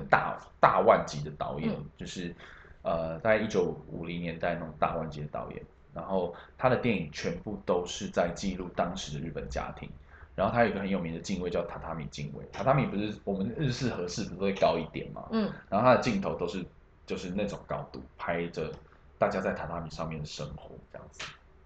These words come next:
Speaker 1: 对，就是他就说，其实小津安二郎其实他也就是在记录大家的生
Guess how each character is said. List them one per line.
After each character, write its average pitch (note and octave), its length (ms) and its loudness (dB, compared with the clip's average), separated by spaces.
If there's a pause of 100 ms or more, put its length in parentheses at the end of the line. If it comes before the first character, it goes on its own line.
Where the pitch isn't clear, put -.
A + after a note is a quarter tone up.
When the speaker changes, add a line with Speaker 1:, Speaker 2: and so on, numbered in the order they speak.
Speaker 1:
对， - 100 -10 (120)
就 - 100 -2
是 C#3+ 220 2 (260)
他 F3+ 120 2
就 F#3 80 6
说， E3 280 4 (280)
其 - 120 -2
实 F#3+ 60 4
小 A#2 140 4
津 G#2 120 2
安 A#2 80 6
二 A#2 100 6
郎 F2 180 2
其 F2 120 -6
实 F2 60 -4
他 G#2+ 140 -2
也 - 40 -2
就 E2 80 -8
是 F2 80 -8
在 F2+ 100 -4
记 F2+ 180 -6
录 F2 100 -6
大 E2 100 -4
家 D#2+ 140 -4
的 D2 80 -6
生 - 180 -10